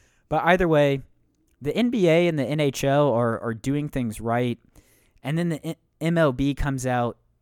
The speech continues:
They have coronavirus issues. And that just gets the media in the frenzy,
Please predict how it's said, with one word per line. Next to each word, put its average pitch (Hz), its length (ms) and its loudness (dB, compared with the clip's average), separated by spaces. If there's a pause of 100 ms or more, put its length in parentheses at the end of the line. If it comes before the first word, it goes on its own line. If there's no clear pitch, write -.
(120)
They 117 140 -6
have 135 760 -2
coronavirus 120 960 -4
issues. 110 600 -8 (1040)
And 175 160 2
that 175 160 2
just 147 260 -2
gets 131 200 -4
the 123 100 -6
media 113 500 -2
in 113 100 -10
the 110 80 -10
frenzy, 110 580 -8